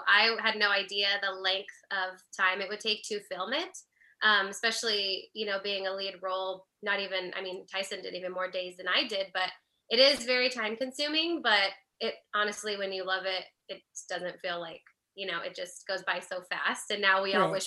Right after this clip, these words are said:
Speaker 1: we were back on set.
Speaker 2: <laughs>
Speaker 1: But, um, yeah, I would say that. And also just giving a lot of variety on each, you know,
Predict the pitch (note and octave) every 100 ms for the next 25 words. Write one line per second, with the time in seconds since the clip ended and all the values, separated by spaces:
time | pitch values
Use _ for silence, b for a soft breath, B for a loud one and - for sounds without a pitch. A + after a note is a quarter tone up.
0 | - - F3+ - F#3+ F#3 F#3 G#3+ - _
1 | B B B B B A#3+ - A#3+ A3+ A3
2 | A#3 A3+ G#3+ G3 A3 - _ b b b
3 | E4 D#4+ - B3 D4+ E4 F4 C4+ C4 D#4+
4 | D4+ C4 C#4 C#4+ E4 - - C4 C4+ C4
5 | A3 A3 A3 A3+ G3+ G3 G3+ A3 A3+ G3+
6 | F#3+ G3+ - - - - - G#3+ F#3+ F#3